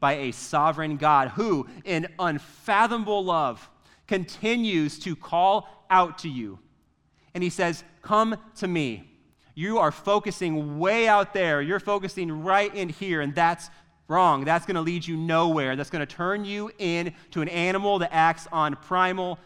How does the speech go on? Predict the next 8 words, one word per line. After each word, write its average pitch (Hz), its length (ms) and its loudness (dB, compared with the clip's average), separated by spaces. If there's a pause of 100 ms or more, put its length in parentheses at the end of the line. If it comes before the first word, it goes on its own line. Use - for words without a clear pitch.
(140)
instinct 175 500 -4
and 170 180 -8
urge. 151 460 0 (180)
He 196 140 -6
says, 165 260 -2 (160)
"Come 196 340 0 (200)
to 180 120 -6
me." 143 400 -4